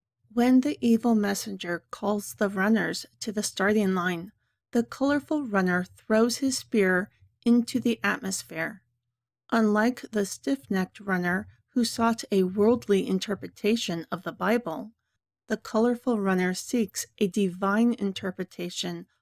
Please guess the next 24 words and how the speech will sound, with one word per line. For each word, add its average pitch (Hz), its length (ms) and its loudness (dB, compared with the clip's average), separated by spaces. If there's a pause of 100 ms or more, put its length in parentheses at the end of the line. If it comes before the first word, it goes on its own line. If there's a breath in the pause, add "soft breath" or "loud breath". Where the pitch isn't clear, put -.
(200)
of 185 200 0
the 185 120 0
word. 190 520 0 (920)
And 226 320 2
unlike 247 640 4
the 196 140 -2
stiff-necked - 760 -6
runner 208 460 0 (340)
who 226 240 -2
barely 233 460 4
leaned 202 360 0 (140)
forward, 196 600 0 (720)
the 240 80 2
colorful 247 600 0
runner 190 340 2
gets 185 300 -4 (140)
all 202 220 0
the 254 140 -2
way 254 220 0
down 190 400 0
into 196 260 -4
the 196 140 0
runner 196 340 0
blocks, - 680 -6